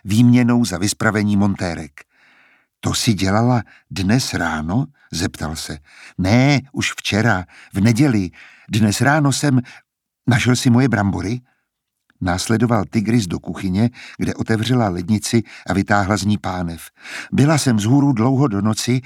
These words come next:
a vyráběla jsem z nich škrob. Pak jsem zaběhla dolů k Důlitlovým, abych si půjčila pořádnou žehličku.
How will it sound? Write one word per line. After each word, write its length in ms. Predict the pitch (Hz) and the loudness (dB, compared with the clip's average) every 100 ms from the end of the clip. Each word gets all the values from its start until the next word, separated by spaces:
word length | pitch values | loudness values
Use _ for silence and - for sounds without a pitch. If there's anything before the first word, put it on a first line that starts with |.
| - - | -10 -10
a 80 | 90 | -6
vyráběla 560 | 87 110 120 123 127 127 | -2 0 2 2 2 0
jsem 220 | 127 117 | 0 2
z 60 | |
nich 180 | 120 127 | 2 0
škrob. 460 | - - 120 110 - - - - - | -4 -4 -2 -2 -6 -20 -20 -20 -4
Pak 200 | - 147 | -4 -2
jsem 200 | - 151 | 0 2
zaběhla 460 | 98 104 135 135 143 | 2 2 2 2 0
dolů 340 | 107 127 151 | 2 2 2
k 80 | 117 | 2
Důlitlovým, 760 | 107 107 107 104 98 95 113 151 - - | 0 0 0 -2 -2 0 2 0 -4 -6
abych 220 | 92 135 | -4 -2
si 120 | - | -4
půjčila 480 | - 113 127 - 131 | -2 -2 0 0 -2
pořádnou 520 | - 117 127 123 127 | -2 -4 -2 0 0
žehličku. 580 | 107 98 110 - - 76 | 0 -2 -2 -4 -8 -14